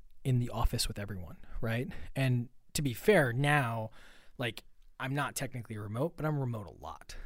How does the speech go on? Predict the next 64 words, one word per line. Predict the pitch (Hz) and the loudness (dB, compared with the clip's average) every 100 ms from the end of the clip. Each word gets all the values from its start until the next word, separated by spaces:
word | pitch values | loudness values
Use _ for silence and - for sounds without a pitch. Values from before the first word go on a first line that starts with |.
| - | -6
like, | 113 98 | -6 -4
just | 131 - | -8 -8
'cause | 113 - | -10 -8
travel | 127 110 143 165 | -6 -6 -2 0
and | 170 | 0
things | 190 185 | 0 0
like | 202 | -2
that. | 226 240 254 - | -2 -4 0 2
And | 135 | 4
so | - 120 117 113 - - - - | 4 4 2 0 -6 -16 -18 0
I | 151 | 12
think | 196 | 12
it's | 208 | 12
worked | 202 180 | 12 10
out | 143 | 8
really | 151 170 | 8 8
well | 147 139 | 8 6
for | - 123 | 4 2
us. | 135 139 - | 2 4 2
I | 131 | 2
think | 135 | 2
Argentina | 110 139 143 - 131 127 123 117 - - | 4 6 6 4 2 2 2 0 -4 -4
helped | - 131 - | 0 0 2
us, | 120 - - | 2 4 4
like, | 113 | 0
with | 117 123 | 0 -2
the | |
forcing | - 117 131 120 | 0 2 2 4
function | 123 - 123 | 2 4 2
to | |
get | 113 104 | 2 0
better | 113 113 | 0 2
at | 117 - | 0 4
some | 123 | 4
of | 110 | 4
the | |
discipline | 104 - 123 127 | 2 -2 2 4
that | 117 104 | 6 4
you | |
talked | 113 110 117 | 0 -2 2
about. | 170 180 214 - - - - | 4 6 4 0 -10 -18 -2
And | 135 | 2
then | 127 | 2
I | 117 | 0
think | 113 | 0
Salt | - 117 | 0 0
Lake's | 110 - | -4 -4
gonna | 117 107 | -2 -2
help | - 104 | -4 -2
that | 107 104 - | -2 -4 -2
even | 139 107 | -2 0
further | 107 - 117 107 | -2 0 0 0
'cause | 104 110 | -2 -2
now | 107 | -2
we're | 104 104 | -2 -4
at, | - 120 | -4 -2
basically | 113 - - | 0 0 -4
adding | 101 98 92 - - | -4 -6 -6 -8 -6
more | - | -4
time | - - 107 110 | -4 -4 -2 -4
zones, | 85 90 107 | -4 -6 -8
if | - | -8
you | 98 | -10
will. | 80 - - | -10 -10 -14